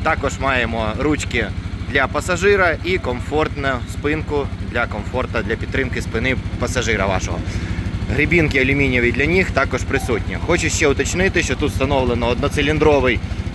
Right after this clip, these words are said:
двигун, чотириста кубів, тридцять одна кінська сила, тридцять три крутний момент. Квадроцикл — це,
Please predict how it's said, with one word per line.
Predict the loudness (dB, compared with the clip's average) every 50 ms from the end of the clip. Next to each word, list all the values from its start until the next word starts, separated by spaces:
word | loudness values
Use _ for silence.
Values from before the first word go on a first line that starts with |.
| -4 -2
двигун, | 0 2 4 6 6 6 6 4 2 -2 -6 -6 -6 -6 -4
чотириста | -2 0 2 2 2 2 0 0 -2 -2
кубів, | -2 -2 0 2 2 2 2 0 -2
тридцять | -2 -2 0 0 0 0 0
одна | 0 0 0 0 -2 -2
кінська | -2 -2 -4 -2 -4 -4 -4
сила, | 0 2 2 4 4 4 2
тридцять | 2 2 0 0 0 0 -2 -2
три | 0 0 0
крутний | 0 -2 -2 -2 0 0 0
момент. | 0 0 0 0 -2 -2 -4 -4 -6 -6 -6 -6 -6 -6 -6 -4 -6 -4 -6 -4 -2
Квадроцикл — | 0 2 4 4 4 4 2 2 2 0 -2 -2 -2 -4 -6 -8 -10 -10 -10 -10 -6 -2
це, | 0 0 2 0